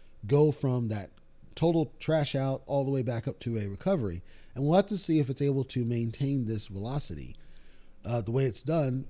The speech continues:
ever so recently. I'm very excited here, uh, to see if this is going to work, uh, long-term for Cardano and get us to a better place overall with the cryptocurrency, that cryptocurrency,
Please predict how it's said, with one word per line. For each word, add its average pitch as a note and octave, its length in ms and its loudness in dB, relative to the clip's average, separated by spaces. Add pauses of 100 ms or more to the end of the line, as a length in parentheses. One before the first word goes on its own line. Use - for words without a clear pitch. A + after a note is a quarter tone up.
ever B2+ 180 -2
so - 180 -2
recently. - 640 -4 (420)
I'm C3 240 2
very D#3 520 4
excited C3 600 -4
here, E2 280 -10 (180)
uh, G#2 280 -8
to G#2 100 -10
see G2+ 480 -4 (440)
if C#3 180 -4
this C3+ 200 -4
is A2+ 140 -4
going A#2+ 240 -4
to G#2+ 160 -4
work, A#2+ 480 -2 (580)
uh, G#2 260 -6
long-term B2+ 760 0
for C3 240 0
Cardano B2 680 -2 (340)
and A#2+ 220 -8 (220)
get D3+ 160 2
us C3+ 200 2
to B2+ 160 2
a G#2 40 -2
better G2+ 300 -4 (100)
place - 540 -8
overall A#2 600 0
with G2+ 140 -8
the F#2+ 80 -10
cryptocurrency, B2 920 0 (300)
that C#3+ 240 2
cryptocurrency, F2+ 720 -4